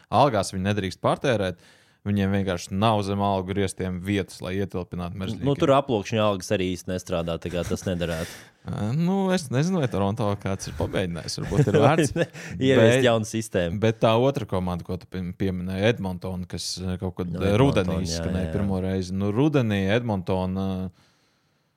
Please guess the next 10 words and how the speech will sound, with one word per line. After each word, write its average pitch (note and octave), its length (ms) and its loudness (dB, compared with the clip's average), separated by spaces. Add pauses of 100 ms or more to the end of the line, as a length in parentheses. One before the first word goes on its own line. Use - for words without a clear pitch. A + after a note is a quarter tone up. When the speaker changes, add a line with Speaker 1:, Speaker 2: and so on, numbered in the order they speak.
(420)
Speaker 1:
slīka B2+ 440 2
naftā. F3+ 480 2 (340)
Speaker 2:
Mhm. F#2+ 540 -4 (320)
Speaker 1:
Un, F#2+ 120 0
eh, F#2+ 560 2
un, G2 220 2
eh, F#2+ 80 2 (1800)
nu, G2+ 60 -2
Speaker 2:
Pani-, G#2+ 340 4
Speaker 1:
tai-, - 20 -18